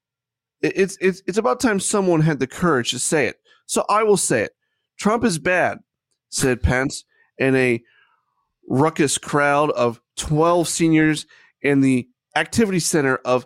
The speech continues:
Shady Oaks retirement home. "If that hurts your chances with the tens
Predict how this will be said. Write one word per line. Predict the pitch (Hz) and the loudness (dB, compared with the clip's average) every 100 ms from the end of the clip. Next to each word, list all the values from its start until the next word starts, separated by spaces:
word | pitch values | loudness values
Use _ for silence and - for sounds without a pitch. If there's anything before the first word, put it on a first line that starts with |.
| _ | _
Shady | - - 196 190 165 | -4 0 0 0 0
Oaks | 165 160 | -2 -2
retirement | 160 135 - 151 170 147 - | -4 -4 -2 -2 0 0 -2
home. | 127 104 80 _ _ - - - - | -6 -8 -10 _ _ -20 -16 -12 -4
"If | 226 233 | -2 0
that | 240 196 | -2 -2
hurts | 185 247 - - | -2 -2 -2 -8
your | - 180 180 | 0 0 0
chances | - 208 208 190 180 170 | 0 0 0 -2 -4 -4
with | 156 156 147 - | -4 -2 -2 -2
the | 147 | -8
tens | - 180 185 190 | -2 0 0 -2